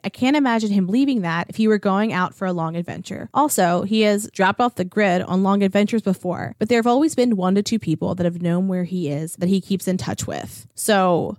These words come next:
like Amanda said, it wasn't unusual for him to kind of take a few days, but he would have let someone know. And even if that person wasn't K K, he would have told someone. And maybe, I wonder also, like, maybe that's why she hesitated a little bit, 'cause she was like, "Let me, like, ask around."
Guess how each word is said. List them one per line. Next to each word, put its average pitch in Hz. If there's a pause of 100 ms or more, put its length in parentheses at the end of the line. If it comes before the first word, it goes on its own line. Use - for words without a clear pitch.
like 214
Amanda 190
said, 175
it 170
wasn't 233
unusual 214
for 185
him 190
to 185
kind 185
of 160
take 196
a 202
few 185
days, 190
but 170
he 240
would 226
have 196
let 190
someone 185
know. 170
And 170
even 254
if 247
that 220
person 214
wasn't 175
K 262
K, -
he -
would 220
have 208
told 185
someone. 226
And 208
maybe, 220
I 220
wonder 285
also, 185
like, 170
maybe 180
that's 190
why 175
she -
hesitated 208
a 254
little 262
bit, 269
'cause 208
she -
was 202
like, 202
"Let 208
me, 226
like, 190
ask 175
around." -